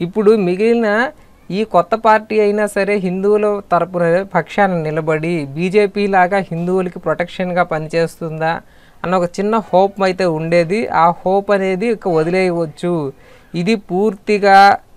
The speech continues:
ఒక సూడో కమ్యూనిస్ట్ పార్టీ అని నాకైతే అర్థమైపోయింది. ఇక మీరు కూడా ఈ పార్టీ యొక్క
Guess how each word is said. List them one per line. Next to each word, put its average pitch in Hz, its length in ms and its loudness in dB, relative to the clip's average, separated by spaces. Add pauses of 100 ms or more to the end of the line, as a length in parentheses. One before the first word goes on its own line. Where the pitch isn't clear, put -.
(360)
ఒక 208 520 2 (560)
సూడో 220 400 4
కమ్యూనిస్ట్ 196 720 0 (100)
పార్టీ 170 600 0 (220)
అని 190 160 2
నాకైతే 196 420 2
అర్థమైపోయింది. 151 960 0 (460)
ఇక 220 420 6 (360)
మీరు 175 200 0
కూడా 202 460 2 (320)
ఈ 175 120 -2
పార్టీ 175 480 2
యొక్క 214 420 2